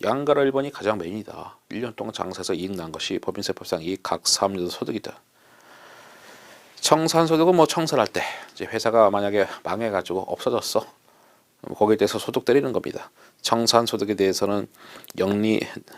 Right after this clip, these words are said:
내국법인이 해산하는 경우 발생하는 소득이다.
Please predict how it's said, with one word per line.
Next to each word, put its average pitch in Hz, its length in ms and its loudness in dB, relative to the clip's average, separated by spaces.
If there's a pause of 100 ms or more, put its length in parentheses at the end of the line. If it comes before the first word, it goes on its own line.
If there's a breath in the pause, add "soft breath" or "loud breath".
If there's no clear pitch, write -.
(240 loud breath)
내국법인이 107 720 0 (480 soft breath)
해산하는 123 480 4
경우 147 220 0
발생하는 104 400 2
소득이다. - 440 -10